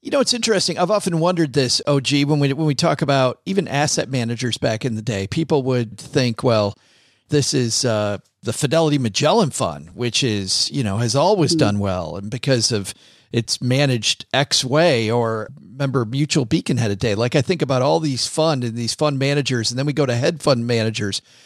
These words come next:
Speaker 1: Ray Dalio says something and we all go, "Ooh, oh, if Ray Dalio said it, that it's, that it's right." But we've seen these people come and go. Uh, Abby Joseph Cohen at Goldman Sachs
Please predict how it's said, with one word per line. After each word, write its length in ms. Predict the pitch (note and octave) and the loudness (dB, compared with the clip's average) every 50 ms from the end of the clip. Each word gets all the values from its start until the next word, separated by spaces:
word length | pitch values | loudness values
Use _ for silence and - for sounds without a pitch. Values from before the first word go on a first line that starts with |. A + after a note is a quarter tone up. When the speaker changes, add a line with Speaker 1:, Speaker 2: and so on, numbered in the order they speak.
| _ _ _ | _ _ _
Speaker 1:
Ray 200 | - C#3+ D#3+ F3 | -4 0 0 0
Dalio 600 | D#3+ A#2 D#3 C#3+ D3+ E3+ E3 C#3+ B2+ A#2 G#2+ G#2 G#2 | 0 0 0 2 2 2 2 2 2 2 0 0 0
says 240 | - - C#3 A#2 G#2 | 0 0 0 0 0
something 400 | - - B2 A2 A2+ - C3 G#2+ | 0 0 -2 -4 -4 -4 -4 -4
and 120 | G#2+ G#2+ | -4 -2
we 120 | A2 B2 A#2+ | -2 -2 -2
all 120 | A2 A2 | -2 -2
go, 240 | G#2 G#2+ G2+ A2 D#3 | -2 -2 -2 0 0
"Ooh, 160 | F#3 E3 A#2+ | 0 0 0
oh, 140 | G#2+ A2 A2 | 0 0 0
if 100 | G2+ - | 0 -2
Ray 160 | B2+ B2+ C#3 | -2 -2 -2
Dalio 480 | A#2 B2+ C3 D3 F3 D#3+ A#2+ G#2+ G2+ G#2 | 0 0 0 2 2 2 2 0 -2 -2
said 200 | - - A2 G2 | -2 -2 -2 -2
it, 140 | A2+ A#2 - | -4 -4 -4
that 100 | A#2+ G#2+ | -4 -4
it's, 300 | G#2+ G2+ - - - - | -4 -4 -4 -6 -6 -6
that 180 | - A#2 A2+ | -4 -4 -4
it's 200 | G#2+ G2+ - - | -4 -2 -4 -2
right." 400 | A#2 G#2+ C#3+ D#3+ C#3+ G2 F#2 - _ _ _ _ _ _ _ _ _ - | 0 0 0 0 0 -2 -4 -6 _ _ _ _ _ _ _ _ _ -4
But 100 | - C#3 | -2 0
we've 200 | C3+ F3+ C4 - | 2 2 0 0
seen 180 | - - F#3 C#3 | 0 0 0 0
these 160 | C3+ C3 - | 0 -2 -2
people 480 | - D3+ C3+ A2+ - C#3+ B2+ A#2+ A#2+ - _ _ | 0 -2 -2 0 2 2 2 2 0 -4 _ _
come 240 | - - D#3+ F3 F3+ | -4 -2 -2 0 0
and 120 | E3+ C#3 A#2 | 0 -2 0
go. 520 | C#3+ D3 F3 G3+ D3+ G2 F2+ F#2+ G2+ - - | 0 0 2 2 2 0 -2 -4 -6 -8 -6
Uh, 480 | D#3 C3 A#2 A2 G#2 G#2 G2+ G2 G#2 - - | -4 -2 -2 -2 -2 -2 -2 -4 -6 -4 -2
Abby 240 | C#3+ C3+ C3 C#3+ | -2 -2 -2 -2
Joseph 380 | B2+ B2 D3+ C#3+ C3 - C#3 - | -2 -2 0 0 0 -2 -4 -6
Cohen 560 | - - - C3 B2 C3 D3 E3 F3 F3+ F#3+ - | -8 -6 -4 -2 -2 0 0 -2 -2 -2 -4 -4
at 220 | - B2 A2+ - | -4 -4 -4 -2
Goldman 340 | - C3+ C3 C3 C3+ B2+ A2+ | -2 -2 0 0 0 -2 -2
Sachs 580 | - - A#2+ A2 A#2 C#3 D3+ - - - - | -2 -2 -2 0 0 -2 -2 -2 -4 -4 -4